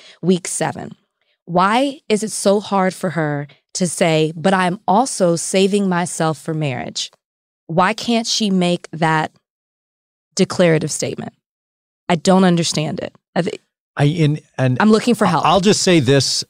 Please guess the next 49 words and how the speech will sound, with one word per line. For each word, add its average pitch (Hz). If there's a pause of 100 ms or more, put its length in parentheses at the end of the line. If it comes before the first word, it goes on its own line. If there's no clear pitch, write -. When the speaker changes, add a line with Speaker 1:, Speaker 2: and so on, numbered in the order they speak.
Speaker 2:
for 120
her, 98
and, 104
and 107
this 156
is 185
a 180
conversation 117
I 107
really 113
wanna 107
have 98
with 101
her 98
at 104
some 95
point. 82
Speaker 1:
Mm-hmm. 180
Speaker 2:
Obviously, 123
we 110
don't 110
know 107
how 104
this 95
ends, 135 (100)
and 104
maybe 104
it's 95
with 95
her 92
and 80
Peter, 131
maybe 95
it's -
just 82
with 82
her. 127 (340)
However 147
this 113
turns 107
out, 101
I 104
wanna 190
have 170
a 127
conversation 110
because 101
she 147
has 127